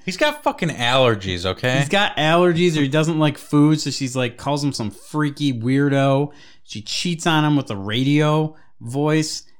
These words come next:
Speaker 2: It's the most stupidest movie ever. They don't even hug. They, like, there's nothing. There's, it's dumb. It's awful. It's the worst movie ever.
Speaker 1: Okay, I'll agree that Meg Ryan
Speaker 2: I,
Speaker 1: is a
Speaker 2: I don't know if it's the worst movie ever. It's the most overrated movie.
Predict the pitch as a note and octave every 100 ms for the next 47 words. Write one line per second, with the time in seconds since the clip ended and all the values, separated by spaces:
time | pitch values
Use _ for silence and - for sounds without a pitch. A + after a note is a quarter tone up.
0 | - - - A3+ A#3+ - - - - -
1 | C4+ G#3+ F#3 D3 C#3+ C3+ A2+ G#2+ G2+ G#2+
2 | - - D#3+ F3 B3+ A#3+ D#3+ G#2 B2+ B2
3 | A#2+ - - - - C#3+ D3+ D2 D3 C3
4 | - D#3+ F#3 F3 G#3 A3+ E3 C#3+ C#3 E3
5 | - - - - - - - - D#3 F3
6 | G#2 - - - B2 D3 A#2+ - - -
7 | D3+ E3+ D#3 C#3 A2+ F#2+ - - - -
8 | - - G#3+ E3 D3 C4+ F3+ A2+ G2 B2
9 | - - B2 G#2+ A2+ B2+ A#2 A2 A2 A2+
10 | B2+ G#2 D#3+ F3+ E3 C#3+ A#2 C3+ C#3+ D#3
11 | C#3+ C#3 C3 - B2+ B2 A#2 G2 F2+ E2
12 | E2 D#2 G2